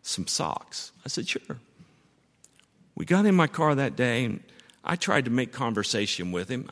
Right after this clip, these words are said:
He has no family. I said, "Well, Bill, it's almost Christmas. Um, are you, you gonna go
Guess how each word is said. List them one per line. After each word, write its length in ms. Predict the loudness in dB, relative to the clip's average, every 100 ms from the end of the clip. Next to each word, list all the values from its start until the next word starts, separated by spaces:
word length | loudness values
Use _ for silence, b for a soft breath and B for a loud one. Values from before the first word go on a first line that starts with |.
| -8
He 140 | -4
has 220 | -2 0
no 140 | -2 -2
family. 560 | -2 -2 0 -2 -4 -10 b b b b b b _ -6
I 60 |
said, 160 | -2 -2
"Well, 120 | 0
Bill, 220 | 2 4
it's 120 | 2 0
almost 260 | -2 -2
Christmas. 680 | -2 0 0 -2 -4 -6 -8 b b b b -6
Um, 640 | -2 0 0 -4 -12 -18 -20 _ _ _ _ -4
are 100 | -2
you, 200 | -2 -6 -12 -20 -20 -20 -20
you 180 | -6 -2
gonna 180 | 0 0
go 240 | 2 2